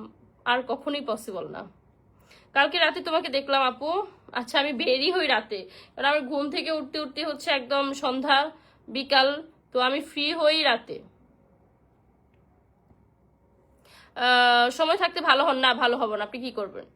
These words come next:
আপনার টাকায় খাচ্ছি, আপনার টাকায় পড়ছি, কেন ভালো হব? বুঝে শুনে কথা বলেন না। শাহাদাত হোসেন, "সুমাইয়া আজকে অনেক সুন্দর লাগছে, মাশাআল্লাহ।"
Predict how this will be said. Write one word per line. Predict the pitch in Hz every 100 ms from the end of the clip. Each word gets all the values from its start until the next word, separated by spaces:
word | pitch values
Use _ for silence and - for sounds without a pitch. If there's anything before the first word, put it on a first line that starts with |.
| _ -
আপনার | 214 - 262
টাকায় | 254 254 269
খাচ্ছি, | 277 233 - 269
আপনার | 208 233
টাকায় | 247 254
পড়ছি, | 233 233 - 226
কেন | 220 254
ভালো | 240 196
হব? | 196 - - _ _ _ _ _ _ _ _ _ _ _ _ _ 208
বুঝে | 254 262 294
শুনে | 294 285
কথা | 269 262 262
বলেন | 262 277
না। | 302 254 - - _ _ _ _ _ _ _ _ _ _ _ _ _ _ _ _ _ - - _ _ _
শাহাদাত | - 311 311 349 349
হোসেন, | 370 370 359 359 392
"সুমাইয়া | 403 359 330 339 320
আজকে | 320 320
অনেক | 311
সুন্দর | 359 311 302
লাগছে, | 285 277 320
মাশাআল্লাহ।" | 262 285 302 269 269 294